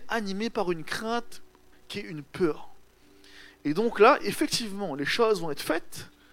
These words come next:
mais pas avec une bonne attitude de cœur. D'accord ? Elle va faire les choses par contrainte, par obligation, par crainte d'une sentence, par crainte d'un châtiment, par crainte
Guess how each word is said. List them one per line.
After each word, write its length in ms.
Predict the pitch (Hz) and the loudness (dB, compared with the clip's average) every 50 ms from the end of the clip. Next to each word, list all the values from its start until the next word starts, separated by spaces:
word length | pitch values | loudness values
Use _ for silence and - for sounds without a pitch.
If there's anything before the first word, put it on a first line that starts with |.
| - - - - - - - - - - - _ | -20 -20 -20 -20 -20 -20 -20 -20 -20 -20 -14 _
mais 120 | - 156 151 | -4 -4 -2
pas 180 | - - 277 | -2 0 0
avec 480 | 247 - 214 202 175 208 214 208 - - - - - | 0 0 -2 0 2 2 0 0 -2 -10 -14 -14 -12
une 240 | - 175 165 151 143 | -12 -10 -10 -10 -12
bonne 340 | 135 127 175 202 196 175 160 - - | -4 0 2 2 2 2 -2 -8 -8
attitude 580 | - 202 202 - - - - - - - 165 143 | -6 -6 -6 -6 -8 -8 -8 -8 -8 -8 -8 -8
de 80 | 131 | -10
cœur. 340 | 131 - - 160 - - - - - - _ _ - - _ - - _ _ - | -8 -8 -8 -10 -10 -12 -18 -20 -20 -20 _ _ -20 -20 _ -20 -20 _ _ -12
D'accord ? 380 | 135 131 - 175 208 247 - - - - - - - - - - - - | -8 -2 0 0 0 0 -2 -6 -10 -12 -14 -16 -18 -20 -20 -20 -10 -4
Elle 80 | - 143 | -2 -2
va 60 | 143 | -2
faire 180 | - - 233 220 | -2 -2 0 0
les 60 | 208 | 0
choses 260 | - - 220 190 - | 0 0 -2 -2 -4
par 220 | - 190 156 - - | -4 -6 -8 -10 -10
contrainte, 540 | - - 226 208 - - - 180 147 127 - - - - | -8 -6 -4 -4 -4 -4 -4 -4 -4 -4 -6 -8 -6 -4
par 180 | 160 139 - - - - | -4 -4 -4 -8 -10 -4
obligation, 800 | 247 240 151 175 208 208 202 175 165 - - - - 175 139 - - - - - - - - - - - | -4 -4 -2 -2 -6 -4 0 0 0 0 0 -4 -6 -8 -10 -12 -16 -20 -20 -20 -20 -20 -20 -20 -10 -4
par 220 | - 156 147 143 - | -2 0 0 0 -2
crainte 420 | - - - 226 247 262 269 254 - - - 139 | -4 -4 0 0 2 2 2 0 -2 -8 -8 -8
d'une 160 | 139 151 151 | -8 -6 -6
sentence, 640 | 139 - - 240 208 190 - - 170 143 135 - - | -4 -2 -2 -2 -2 -2 -2 -4 -4 -2 -4 -6 -4
par 240 | - 151 139 143 - | 0 0 0 0 -2
crainte 560 | - - 214 226 240 247 247 - - - - - - - - - - - - - | -4 -2 0 0 0 0 0 -2 -6 -8 -10 -12 -16 -20 -20 -18 -18 -18 -10 -6
d'un 140 | - 151 135 | -4 -2 0
châtiment, 560 | 143 - - 220 180 - - 180 165 151 127 - | 2 2 2 2 0 0 -2 -2 -4 -4 -6 -4
par 240 | - 151 139 147 - | -2 0 0 0 -2
crainte 560 | - - 208 226 240 254 254 - - - | -4 -2 0 0 0 0 -2 -4 -8 -10